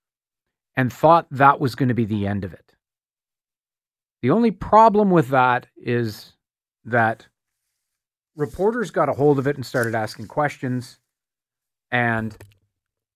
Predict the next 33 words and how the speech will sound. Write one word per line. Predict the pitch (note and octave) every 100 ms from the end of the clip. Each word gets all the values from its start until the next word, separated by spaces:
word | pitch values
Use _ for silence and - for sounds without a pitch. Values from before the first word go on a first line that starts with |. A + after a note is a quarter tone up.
| _ _ _ _ _ _ _ _
then | C3 C#3+ F3+
they | F3
got | D3+ B2+
called | - B2 G#2+
to |
Parliament, | - F3+ F#3 E3 D3+ C3+ -
and | D#3
their | E3
funding | - A3+ A3+ D3+
got | A2 -
cut, | G#2 F2 _
and | D3 C3+ B2+ _
corporations | - G#3 F3+ F#3 A3+ F#3+ D#3
started | - D3+ C#3+ -
pulling | - G3 F#3
funding | D#3 - G3 G#3 D#3
from | B2+ A2
Hockey | A2+ G2+ G#2+
Canada. | - A2 G2 F2 _ _ _ _ _ _ _ _ _ _ _ - - - -
Um, | A2 A2 G#2 G2+ _ _ _ _ _ _ _ _ _ _ _ _ _ -
I |
think | D3+ C#3+
one | D#3 E3+
journalist | D#3 D3 C#3+ A#2+
put | - C#3
it | A#2+
well, | A#2+ B2+ C3 G#2
like, | G#2+ A2
What | F3+
is | A#3 -
Hockey | E3+ E3+ F3+
Canada's | - D#3 D3+ B2+ G2+
function? | - - E3 D#3 - -